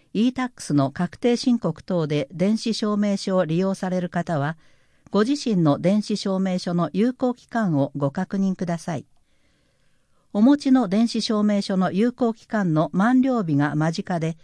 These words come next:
引き続き電子証明書をご利用の場合は、お早めに更新の手続きをお願いします。手続きは、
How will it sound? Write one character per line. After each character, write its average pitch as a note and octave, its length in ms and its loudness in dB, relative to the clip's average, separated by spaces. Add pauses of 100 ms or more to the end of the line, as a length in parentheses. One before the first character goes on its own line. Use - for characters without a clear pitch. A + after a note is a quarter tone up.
(360)
引 C4 200 -2
き - 0 -
続 A#3+ 280 -4
き A#3 240 -6 (260)
電 A3+ 200 2
子 A3 200 -2
証 A3 200 0
明 G#3+ 180 0
書 G3+ 220 -2
を F#3+ 60 -2
ご F#3 160 4
利 A#3+ 120 2
用 A#3 180 0
の G#3+ 140 2
場 F#3 220 -2
合 F#3 180 -2
は、 F3+ 180 -4 (320)
お D3 120 0
早 A#3 260 0
め A3+ 160 0
に G#3+ 260 -2
更 G#3+ 200 2
新 A#3+ 260 2
の A3+ 100 0
手 A3+ 120 -4
続 G#3 240 -4
き F#3+ 180 -2
を G3+ 60 2
お F3+ 120 -2
願 D#3 260 0
い D3+ 40 -4
し D#3 160 -8
ま D#3+ 140 -2
す。 - 180 -16 (1200)
手 A#3 100 2
続 C4+ 300 0
き C3+ 160 -2
は、 D3 180 -2